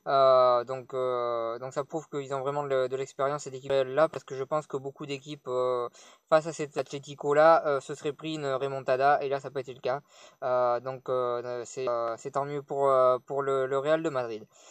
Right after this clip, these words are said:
Euh, donc, euh, voilà, après la, l'Atlético s'est un petit peu effacé au fil des minutes, euh, a commencé à défendre, a commencé à être, euh, énormément en difficulté. Euh, donc, euh,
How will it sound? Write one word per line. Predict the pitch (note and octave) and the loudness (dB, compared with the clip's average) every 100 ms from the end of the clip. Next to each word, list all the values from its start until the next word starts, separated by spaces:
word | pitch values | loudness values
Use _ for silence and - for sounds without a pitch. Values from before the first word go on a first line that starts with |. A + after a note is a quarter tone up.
| - _ | -20 _
Euh, | E3 D3 C#3 C3+ C3 B2+ | -2 2 4 4 4 2
donc, | B2+ C#3 C3 | -2 -8 -6
euh, | C#3 B2+ | -6 -4
voilà, | B2+ C#3+ | 0 2
après | D3+ D#3+ | 2 2
la, | D3 | 0
l'Atlético | C#3 C#3+ D3 C#3+ - D#3+ | 0 -4 -8 -12 -6 -4
s'est | D3 | -4
un | C#3+ | -4
petit | - | -10
peu | D3+ E3 | -6 -4
effacé | D3+ D#3 - | -2 -4 -2
au | D#3 | -6
fil | - C#3+ | -6 -6
des | C#3+ | -6
minutes, | C#3 C#3 E3+ F3+ _ _ - - _ | -4 -4 -4 -6 _ _ -20 -20 _
euh, | D#3 C#3 C#3 C3+ C3 C3 B2+ | -2 2 4 4 2 2 2
a | C3+ | 0
commencé | E3 D3+ - | 0 -4 -2
à | D3 | -2
défendre, | C#3+ D3+ E3 F3 | 0 4 4 4
a | D3 | -2
commencé | D#3 D3 C#3+ D#3 D3+ | -2 -4 -4 -2 0
à | C#3+ | 0
être, | C#3 - | 0 0
euh, | C#3 C#3 | 0 0
énormément | D3 D3+ D3 D3+ D3 | 0 -2 0 0 2
en | D#3 | 0
difficulté. | D#3+ D#3 D#3 D3 C3+ D#3 E3+ F3 _ _ _ _ - | -4 -8 -14 -14 -6 -2 -2 -4 _ _ _ _ -4
Euh, | C3+ C3 B2+ | 2 4 2
donc, | C3+ C3+ B2+ | -2 -8 -6
euh, | C3+ B2+ B2 B2 A#2 A2+ A2+ A2 | -4 -2 -4 -10 -16 -18 -18 -20